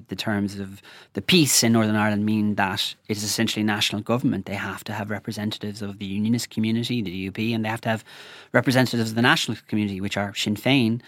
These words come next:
uh, sitting in the Northern Ireland Executive, sitting at the local government cabinet table. Um, so there is a contradiction there. It happens in the north. Why shouldn't it happen in the south? And uh, Fianna Fáil and Fine Gael say, "Well, it's different in the South. We have the choice of coalition government with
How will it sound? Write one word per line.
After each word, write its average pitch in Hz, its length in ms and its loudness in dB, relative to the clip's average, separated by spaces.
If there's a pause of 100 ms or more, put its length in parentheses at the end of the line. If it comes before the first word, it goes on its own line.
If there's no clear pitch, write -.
(400)
uh, 104 260 2
sitting 117 720 4
in 113 360 4
the 117 60 2
Northern 117 300 6
Ireland 107 260 2
Executive, 101 540 -4
sitting 117 380 4
at 104 460 -4
the 101 200 -4
local 101 280 -4
government 101 460 -4
cabinet 101 400 -6
table. 107 520 -6
Um, 104 340 -4
so 110 340 0 (680)
there 143 120 6
is 139 80 4
a 131 60 2
contradiction 120 560 2
there. 123 340 6 (140)
It - 100 -6
happens 110 360 2
in 107 40 -2
the 110 80 0
north. 120 320 2
Why 110 120 4
shouldn't 113 280 0
it - 20 -6
happen 113 220 -2
in 104 80 -2
the 104 80 -4
south? 107 460 0
And 104 340 -8 (300)
uh, - 240 -8 (240)
Fianna 104 200 -8
Fáil 110 200 -2
and 107 120 -8
Fine 98 140 -8
Gael 104 240 -6
say, 101 240 -4
"Well, 101 160 -4
it's 98 160 -8
different 104 360 -8
in 104 60 -4
the 101 60 -6
South. 101 460 -10
We 107 140 -8
have 107 140 -10
the 104 80 -12
choice 101 360 -4
of 123 60 -14
coalition 107 440 -6
government 101 460 -10
with 101 260 -8